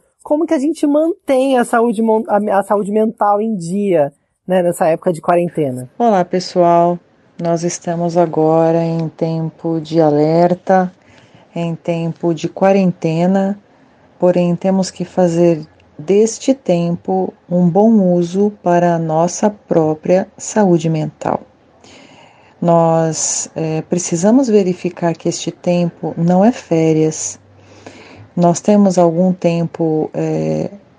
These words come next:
Speaker 2: que, disponível para fazer os nossos trabalhos, que muitas vezes podem ser home office, muitas vezes uns atendimentos de, de clientes ou pessoas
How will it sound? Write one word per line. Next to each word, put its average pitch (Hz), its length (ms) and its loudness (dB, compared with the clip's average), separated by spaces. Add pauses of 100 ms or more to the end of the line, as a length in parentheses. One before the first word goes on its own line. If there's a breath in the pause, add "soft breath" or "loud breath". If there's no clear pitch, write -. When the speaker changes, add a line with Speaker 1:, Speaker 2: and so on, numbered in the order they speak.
(300)
Speaker 2:
que, 170 420 0 (400)
disponível 202 1200 -2
para 165 280 -6
fazer 160 360 -6
os 156 120 -6
nossos 165 320 -4
trabalhos, 170 600 0
que - 120 -8
muitas 175 400 0
vezes 165 320 0
podem 170 380 -2
ser 165 340 0
home 160 220 -2
office, 160 600 -2 (840 loud breath)
muitas 180 440 2
vezes 165 840 0
uns 165 240 -2
atendimentos 165 1500 0
de, - 720 -2
de 160 140 -8
clientes 160 1200 -2 (360 loud breath)
ou 165 120 2
pessoas 175 840 0